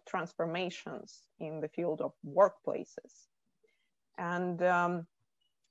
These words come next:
to meet the pace of, uh, change, the workplaces of the f-, future, um, should, uh, uh, provide greater creative collaboration.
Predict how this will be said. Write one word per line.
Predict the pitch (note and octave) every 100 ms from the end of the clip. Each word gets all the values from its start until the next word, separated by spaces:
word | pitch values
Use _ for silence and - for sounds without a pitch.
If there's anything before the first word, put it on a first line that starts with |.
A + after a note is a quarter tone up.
| _ -
to | G#3
meet | G#3+ E4+ G#4+
the | G3 G3+ G3 F#3+ _ -
pace | G3+ G#3+ E3 - - - -
of, | D#3+ D#3 - -
uh, | D#3 D#3 D3+ -
change, | - A#3 A#3 F#3+ C4+ - - -
the | E3 F3 F3
workplaces | E3 E3 G#3 D4+ - G#3+ G3+ A#3+ - - G#3 - -
of | F#3+ G#3
the | A3+
f-, | G#3+ - - - -
future, | G3 G3 A3+ C#4+ A4 _ _ - _ _ -
um, | G3 G3+ G3 G3 G3 -
should, | - - A#3 A3+ - _ -
uh, | G3+ G3 F#3+ - -
uh, | F3+ F3
provide | - F#3 F3+ G#3+ G#3 G3+ - - _ E3
greater | F3+ G3 B3 C#4
creative | - A3 G#3 G#3 G3
collaboration. | G3 F3 F3 D#3 D#3 - - A3+